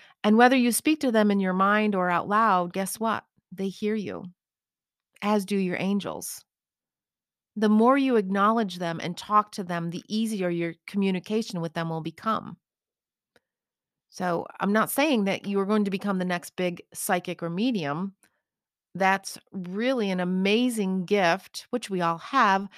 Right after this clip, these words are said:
that somebody has continually practiced upon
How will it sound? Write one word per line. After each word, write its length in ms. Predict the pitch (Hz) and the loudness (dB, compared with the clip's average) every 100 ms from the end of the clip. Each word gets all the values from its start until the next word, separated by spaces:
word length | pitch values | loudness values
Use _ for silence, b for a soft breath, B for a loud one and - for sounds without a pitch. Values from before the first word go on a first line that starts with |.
| B B | B B
that 260 | 185 202 - | 0 0 0
somebody 560 | - 233 269 220 185 185 | 0 0 2 2 0 -2
has 320 | 185 185 175 | -2 -2 -4
continually 680 | 190 185 - 240 220 175 | -6 -6 -2 0 0 -2
practiced 600 | 170 - 180 214 - 165 | -8 -4 -2 -2 -4 -18
upon 480 | - - 107 101 151 | -18 -10 -8 -8 -10